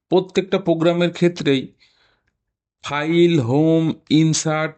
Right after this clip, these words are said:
পেজ লেআউট এইগুলো যে লেখা, এইগুলোকে মেনু বার বলা হয়।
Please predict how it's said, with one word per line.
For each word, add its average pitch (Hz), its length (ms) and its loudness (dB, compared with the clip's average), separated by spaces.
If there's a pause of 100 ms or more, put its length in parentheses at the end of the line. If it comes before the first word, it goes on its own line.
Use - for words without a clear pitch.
(160)
পেজ 156 280 2
লেআউট 151 420 0 (140)
এইগুলো 175 500 4
যে 165 160 2
লেখা, 139 600 -2
এইগুলোকে 165 800 0 (960)
মেনু 156 380 2
বার 180 200 0
বলা 165 300 -2
হয়। 175 260 -4